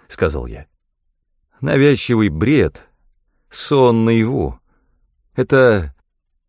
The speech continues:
Джулия опустилась на одно колено, и её рука мелькнула, как молния. Я почувствовал, как лезвие вонзилось мне в левое бедро. Я заорал,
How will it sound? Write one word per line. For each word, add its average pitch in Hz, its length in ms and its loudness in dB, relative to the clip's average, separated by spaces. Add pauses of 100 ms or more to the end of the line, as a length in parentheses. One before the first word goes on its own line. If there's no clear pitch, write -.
(920)
Джулия 113 640 0
опустилась 98 640 -4
на 82 160 0
одно 80 240 -2
колено, 87 440 -4
и 65 160 -4
её 135 180 -4
рука 131 460 2
мелькнула, 98 800 0
как - 240 -6
молния. 58 520 -12 (720)
Я 147 240 -4
почувствовал, 127 680 0
как 101 220 -2
лезвие 123 420 2
вонзилось 104 800 0
мне 101 240 0
в 80 100 -4
левое 76 360 0
бедро. 73 440 -10 (680)
Я 131 320 -2
заорал, 90 840 -2